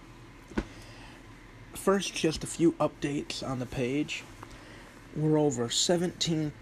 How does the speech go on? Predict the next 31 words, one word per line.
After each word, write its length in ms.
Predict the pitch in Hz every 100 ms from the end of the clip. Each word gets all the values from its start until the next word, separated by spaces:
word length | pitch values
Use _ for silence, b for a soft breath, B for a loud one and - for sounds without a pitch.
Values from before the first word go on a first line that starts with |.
| - -
thousand 560 | 170 180 180 165 160
followers. 720 | - 143 139 139 139 143 147 - - 123
I'm 260 | 117 120
so 320 | - - 180
excited. 540 | 170 - 160 139 120 123
I 140 | 131
love 300 | 123 123 120 -
every 280 | 165 147 156
single 280 | - 139 127
one 160 | 117 120
of 60 |
you 100 | 117
guys. 480 | 117 113 107 110 - - - - - - - - - - - - - - - B B B B B B -
Now 300 | 196 208 202
on 360 | 185 175 165
to 240 | 156 170 156
what 220 | 151 143
we're 140 | 143
gonna 160 | 139 135
be 120 | 131
covering 460 | 123 131 123 117 113
on 120 | 110
the 80 | 107
podcast. 680 | 117 104 104 110 101 - - - - - - - - - B B B B B B
I 140 | 185 208
think 380 | 240 226 233
we're 160 | - 185
gonna 160 | 170 156
have 200 | 147 -
some 180 | 156
fun. 340 | 147 131 156